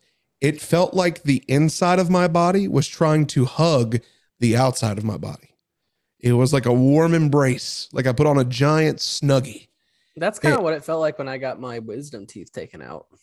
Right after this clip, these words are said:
Speaker 1: Yeah. It, I th-, I honestly wanna say it was probably, like, a massive shot of, like, morphine or something, or
Speaker 2: Mm-hmm.
Speaker 1: something, whatever it was to take the edge off. But, uh, all I know is it was so strong that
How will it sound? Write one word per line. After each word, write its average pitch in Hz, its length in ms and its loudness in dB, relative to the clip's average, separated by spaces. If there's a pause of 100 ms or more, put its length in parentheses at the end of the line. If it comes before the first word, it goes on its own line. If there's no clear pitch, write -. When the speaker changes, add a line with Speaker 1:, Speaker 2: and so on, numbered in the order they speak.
(160)
Speaker 1:
Yeah. 123 160 -2 (560)
It, 135 220 0
I 143 100 0
th-, - 240 -6
I 165 140 0
honestly 202 380 0
wanna 139 240 2
say 120 200 0
it 113 60 2
was 113 120 0
probably, 120 600 0
like, 104 400 -4 (640)
a 127 80 2
massive 123 760 2
shot 117 380 -2
of, 113 80 -2
like, 113 100 0
morphine 120 520 2
or 131 80 2
something, 135 380 0 (520)
or 131 80 4
Speaker 2:
Mm-hmm. - 80 0
Speaker 1:
something, 143 400 0
whatever 143 260 2
it 117 60 4
was 123 180 2
to 139 80 -2
take 120 60 0
the 113 120 2
edge 113 140 0
off. 82 300 -4
But, 123 240 0 (560)
uh, 117 320 2 (100)
all 170 260 4
I 160 80 2
know 156 300 4
is 117 340 2
it 147 160 2
was 143 200 4
so 160 800 2
strong 123 800 0 (480)
that 135 200 2